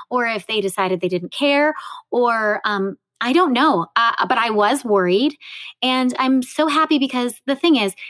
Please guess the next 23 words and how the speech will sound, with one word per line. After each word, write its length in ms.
Tasty 420
Skank 400
is, 220
yes, 300
it's, 360
it's 160
me, 380
but 100
it's 140
a 100
heightened 720
version, 440
right? 400
It's 140
an 180
act, 460
it's 180
a 40
joke, 580
it's 380
based 380
on 200
truth, 440